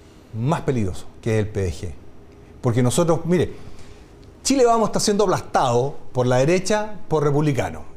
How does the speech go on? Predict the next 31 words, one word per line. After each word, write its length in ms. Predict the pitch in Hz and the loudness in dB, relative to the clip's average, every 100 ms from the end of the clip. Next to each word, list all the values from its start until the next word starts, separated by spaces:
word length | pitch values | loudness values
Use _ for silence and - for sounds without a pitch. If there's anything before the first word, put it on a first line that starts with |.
| - | -18
No 300 | - 101 135 | -10 -2 0
decirlo 580 | 131 - 143 143 143 135 | 2 2 2 4 2 0
es 120 | 110 | -4
ser 120 | - 107 | -2 -2
ciego. 320 | - 92 87 | -2 -2 -2
Y 120 | 139 | 0
nosotros 540 | 160 - 254 147 165 - - - - - | 2 4 2 2 0 -2 -6 -8 -10 0
por 420 | 165 170 156 - - - | 2 2 0 -8 -12 -2
la 120 | 139 | 0
izquierda, 420 | 139 185 120 110 120 | 2 2 2 2 2
pero 140 | 143 139 | 2 2
nosotros 200 | 190 190 | 2 2
también 200 | 180 190 | 2 2
nos 80 | |
estamos 240 | 175 180 170 | 0 0 0
expandiendo 680 | - 147 160 175 175 175 - - - | -2 0 0 2 2 0 -2 -8 -4
hacia 240 | 139 131 139 | -2 0 2
la 60 | |
A 20 | |
D 80 | 127 | 2
C. 240 | 127 247 - | 0 -2 -2
Piénsela, 360 | 226 233 226 196 | -4 0 0 0
nosotros 360 | 156 160 240 262 | 0 -2 -2 0
somos 160 | 226 | 0
más 140 | 208 214 | 2 2
grandes 200 | 233 247 | 0 0
que 80 | 214 | 2
la 60 | |
A 60 | 156 | 2
D 80 | 120 | 2
C. 320 | - 262 | 0 -4